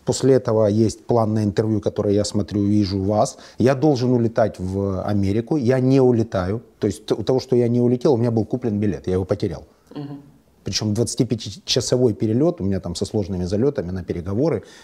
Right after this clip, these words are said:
Speaker 1: я не улетел, и поэтому я тут. Значит, очевидно, и эта история тоже подтверждает, что
Speaker 2: Да.
Speaker 1: Божий промысел в,
Speaker 2: Во всем этом есть. Я
Speaker 1: в
Speaker 2: тоже так
Speaker 1: самом
Speaker 2: всегда
Speaker 1: ярком
Speaker 2: думаю.
Speaker 1: его проявлении. Это здорово.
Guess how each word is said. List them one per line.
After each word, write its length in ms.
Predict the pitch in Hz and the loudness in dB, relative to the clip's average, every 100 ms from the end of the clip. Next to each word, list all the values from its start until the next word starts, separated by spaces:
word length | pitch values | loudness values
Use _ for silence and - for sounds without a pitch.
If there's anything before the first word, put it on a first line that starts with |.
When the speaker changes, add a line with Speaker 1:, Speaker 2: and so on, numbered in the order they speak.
| - | -6
Speaker 1:
я 180 | 98 123 | 0 2
не 120 | 113 | 2
улетел, 440 | 110 110 113 185 131 | 2 0 2 2 2
и 40 | |
поэтому 380 | 87 110 101 98 | 0 -4 -4 -6
я 100 | 90 | -6
тут. 180 | - - _ _ - - - | -8 -18 _ _ -20 -20 -8
Значит, 280 | 127 123 - | -2 -2 -2
очевидно, 500 | 120 - 143 147 123 117 127 | -4 0 0 2 0 0 4
и 80 | |
эта 200 | 127 120 113 | 4 6 0
история 300 | 110 175 143 | 0 0 0
тоже 240 | 117 107 | 0 -4
подтверждает, 600 | 101 - 110 107 135 139 - | -4 -4 -2 0 0 0 -2
что 360 | - 104 101 - _ _ _ _ _ - | -6 -4 -4 -8 _ _ _ _ _ -4
Speaker 2:
Да. 160 | 143 | 0
Speaker 1:
Божий 200 | 123 110 | 2 2
промысел 560 | 107 131 131 110 104 92 - - - | 2 2 2 0 0 -2 -6 -20 -12
в, 220 | 90 101 | -4 -2
Speaker 2:
Во 60 | |
всем 240 | 101 175 180 | 0 2 2
этом 180 | 160 156 | 2 0
есть. 200 | 139 139 | 0 0
Я 60 | |
Speaker 1:
в 40 | 175 | 0
Speaker 2:
тоже 140 | 214 | 4
так 120 | 185 | 4
Speaker 1:
самом 160 | 135 120 | 4 2
Speaker 2:
всегда 180 | 120 139 | 4 4
Speaker 1:
ярком 140 | 135 | 4
Speaker 2:
думаю. 160 | - 110 | 0 2
Speaker 1:
его 100 | 113 | 2
проявлении. 540 | 117 110 98 85 80 82 | 2 0 0 -2 -8 -2
Это 220 | 147 143 | 0 0
здорово. 400 | 110 98 85 73 | -4 -4 -6 -10